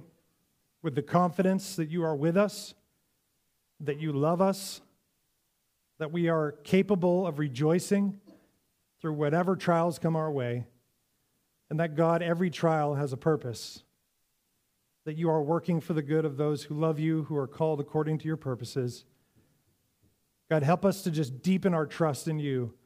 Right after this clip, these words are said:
this morning. We love you. We thank you for your word. Please speak to us in this hour. In Jesus' name,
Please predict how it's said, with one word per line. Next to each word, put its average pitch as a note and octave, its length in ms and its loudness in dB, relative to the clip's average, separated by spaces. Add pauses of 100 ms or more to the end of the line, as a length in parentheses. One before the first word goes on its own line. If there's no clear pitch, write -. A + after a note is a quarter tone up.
(160)
this D3 180 -4
morning. C3 440 -4 (1800)
We C#3+ 80 0
love D#3+ 200 0
you. E3 140 2
We D#3 100 0
thank E3 280 0
you D#3+ 60 -2
for F3+ 120 -2
your D#3+ 160 0
word. C#3+ 420 0 (1800)
Please E3 160 0
speak - 280 -6
to C#3+ 120 0
us C#3+ 180 -2
in D3 60 -2
this C#3 180 -4
hour. B2+ 300 -6
In B2+ 120 -4
Jesus' C#3 280 -6
name, A2+ 360 -6